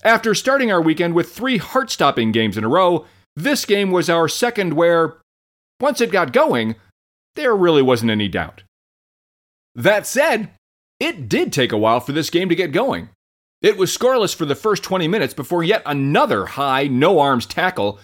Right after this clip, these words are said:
this time by a Mako defender, that went uncarded by the officials this weekend, and that led to the Steamers taking a three nil lead. And I should note that while I generally appreciate it when the officials let the game play on, I think they may have gone a bit far with that this weekend.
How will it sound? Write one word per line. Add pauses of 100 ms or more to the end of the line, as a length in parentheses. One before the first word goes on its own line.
(160)
this
time
by
a
Mako
defender, (160)
that
went
uncarded
by
the
officials
this
weekend, (260)
and
that
led
to
the
Steamers
taking
a
three
nil
lead. (560)
And
I
should
note
that (180)
while
I
generally
appreciate
it
when
the
officials
let
the
game
play
on, (420)
I
think
they
may
have
gone
a
bit
far
with
that
this
weekend.